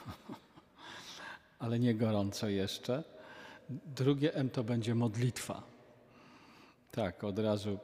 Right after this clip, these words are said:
po myśleniu, niech będzie modlitwa. Więc dzisiaj o modlitwie,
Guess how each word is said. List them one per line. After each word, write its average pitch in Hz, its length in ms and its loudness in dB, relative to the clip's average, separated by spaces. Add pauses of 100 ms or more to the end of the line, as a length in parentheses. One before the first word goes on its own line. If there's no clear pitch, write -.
(140)
po 110 140 2
myśleniu, 107 720 2 (500)
niech 104 180 2
będzie 107 380 2
modlitwa. 107 840 0 (560)
Więc 123 140 4
dzisiaj 135 260 4
o 123 60 8
modlitwie, 120 760 6